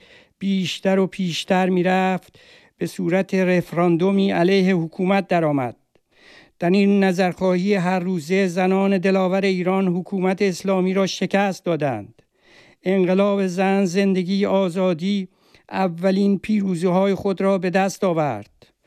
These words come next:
حاکمان جمهوری اسلامی سراسیمه نمی‌دانستند چه کنند و به جان هم افتادند.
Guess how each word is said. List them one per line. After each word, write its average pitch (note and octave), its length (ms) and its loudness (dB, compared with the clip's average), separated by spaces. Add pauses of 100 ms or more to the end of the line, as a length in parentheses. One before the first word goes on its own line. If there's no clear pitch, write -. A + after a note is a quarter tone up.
(340)
حاکمان G3 800 0
جمهوری F#3+ 540 0
اسلامی G3 640 2
سراسیمه G3 840 -2
نمی‌دانستند F#3+ 880 0
چه - 160 -6
کنند F#3 500 0
و F#3 80 -2
به F3 100 -2
جان F3+ 320 0
هم F#3 260 0
افتادند. B2+ 640 -4